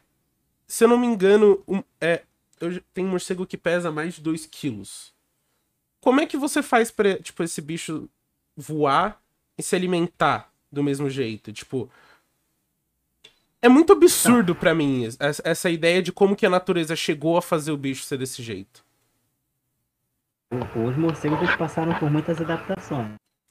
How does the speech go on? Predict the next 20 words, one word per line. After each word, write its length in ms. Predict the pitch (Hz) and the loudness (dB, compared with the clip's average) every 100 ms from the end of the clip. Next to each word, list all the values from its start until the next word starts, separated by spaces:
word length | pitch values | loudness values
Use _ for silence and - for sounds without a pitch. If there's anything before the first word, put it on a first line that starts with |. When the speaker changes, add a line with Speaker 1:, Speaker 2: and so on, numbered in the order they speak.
| _ | _
Speaker 2:
Morcegos 440 | 147 - 196 226 190 | -14 0 0 2 -2
de 80 | 180 | 0
dois 300 | 156 135 - | 2 0 -4
quilos, 400 | - 165 170 127 | 0 0 0 -2
provavelmente 640 | 139 135 143 139 139 139 151 151 | -4 -2 -2 -2 -4 -4 -8 -10
você 380 | - 156 151 151 - - - - | -8 -6 -6 -8 -16 -20 -20 -10
deve 120 | 147 143 | -10 -4
tá 480 | 151 151 147 135 120 - - 127 143 | -2 0 -2 -2 -6 -10 -10 -6 -4
lembrando 400 | 135 135 147 147 | -2 -2 -2 -2
daqueles 760 | 151 - 143 143 147 151 147 - | -4 -4 -4 -2 -2 -2 -2 -6
que 100 | 139 | -8
são 200 | - 135 | -6 -6
as 200 | 143 135 | -6 -4
raposas 420 | 143 127 147 139 139 | -4 -2 0 0 0
voadoras. 600 | 151 156 156 139 110 101 - - | -4 -2 0 0 -2 -8 -16 -8
Speaker 1:
Isso! 800 | 254 285 262 247 - 214 180 123 | -2 2 2 2 0 0 0 0
Acho 240 | 139 165 - | -2 -4 -4
que 120 | - | 0
é 120 | 202 | 2
Speaker 2:
Raposas 200 | 180 127 | 4 2